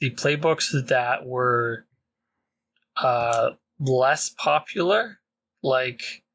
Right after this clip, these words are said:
I think the ace and the soldier are sort of lower on people. Like, I asked, I asked all the players for f-, their five preferred pilot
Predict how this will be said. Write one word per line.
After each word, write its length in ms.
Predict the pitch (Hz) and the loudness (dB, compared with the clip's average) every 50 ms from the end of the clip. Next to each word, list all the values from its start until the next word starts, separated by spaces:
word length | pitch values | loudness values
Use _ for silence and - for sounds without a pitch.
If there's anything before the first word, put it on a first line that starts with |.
| _ _ _ _ _ _ _ _ _ _ - | _ _ _ _ _ _ _ _ _ _ -4
I 120 | - 127 127 | -2 -2 0
think 300 | - - 170 170 151 - - - _ _ _ _ _ _ _ _ _ _ _ _ - _ _ _ _ _ - | 0 0 -2 -2 -4 -8 -18 -20 _ _ _ _ _ _ _ _ _ _ _ _ -20 _ _ _ _ _ -10
the 260 | 147 127 139 143 139 | -6 -4 -2 -2 -2
ace 560 | 127 123 131 147 170 160 - - - - - - - | -2 -4 -4 -2 0 0 2 2 2 0 0 0 0
and 200 | 143 139 139 131 | 0 0 0 0
the 60 | 120 | 0
soldier 920 | - - - 131 120 123 135 135 135 - 175 165 170 175 180 180 170 - _ _ _ _ _ _ _ _ _ _ _ _ _ _ - | 2 2 2 2 2 0 0 0 0 0 2 2 2 2 0 -2 -6 -12 _ _ _ _ _ _ _ _ _ _ _ _ _ _ -2
are 100 | 147 131 | 0 0
sort 240 | - - 160 147 | 2 2 2 2
of 160 | 139 127 120 120 | 0 0 -2 -2
lower 600 | 120 120 120 123 127 131 135 139 139 139 147 143 139 | -2 0 2 2 2 2 2 2 2 2 0 2 2
on 200 | 127 127 127 117 | 0 0 0 -2
people. 340 | - 143 127 - 131 131 - | -4 -4 -2 -2 -2 0 0
Like, 200 | 151 143 - - _ _ _ _ _ _ _ _ _ - | 0 -2 -2 -4 _ _ _ _ _ _ _ _ _ 0
I 80 | 143 151 | 2 2
asked, 320 | 165 190 214 - - - - | 2 2 0 -2 -6 -8 -4
I 120 | - 160 | -2 0
asked 260 | 170 190 208 208 - | 2 2 2 0 -2
all 200 | - 139 139 147 | -2 0 0 0
the 100 | 147 147 | 0 0
players 360 | 139 - - 135 127 127 120 - | -2 0 0 0 2 0 0 -2
for 140 | - 123 | -2 -2
f-, 440 | 113 - - - - - - - - - | -2 -2 -2 -6 -6 -10 -12 -14 -8 -4
their 140 | - 131 117 | -2 -2 -2
five 580 | - - - 151 139 147 156 160 165 160 160 - | -2 -2 0 2 4 4 4 2 2 0 -4 -4
preferred 540 | - 139 - - 147 139 135 135 123 113 - | -6 -6 -4 -2 0 2 2 2 0 -2 -2
pilot 360 | - 127 120 120 117 120 | -2 0 0 0 -2 -4